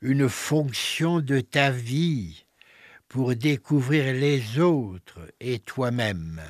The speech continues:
Voyage que, justement, Patrice Francesi, il est écrivain, aviateur et marin,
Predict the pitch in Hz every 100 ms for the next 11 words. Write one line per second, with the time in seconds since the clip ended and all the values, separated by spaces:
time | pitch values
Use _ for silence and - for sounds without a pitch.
0 | - - - - - - - - - -
1 | _ _ _ _ 101 113 135 139 110 85
2 | 87 85 - - 123 107 90 101 - 131
3 | 131 151 135 98 - - 110 - - -
4 | 127 101 - - 107 104 - - 127 104
5 | - 175 143 101 _ - - - - -
6 | _ 90 98 104 - 110 - - 139 120
7 | 151 160 127 - _ - 101 98 - 131
8 | 123 - 170 147 120 113 117 131 113 156
9 | 139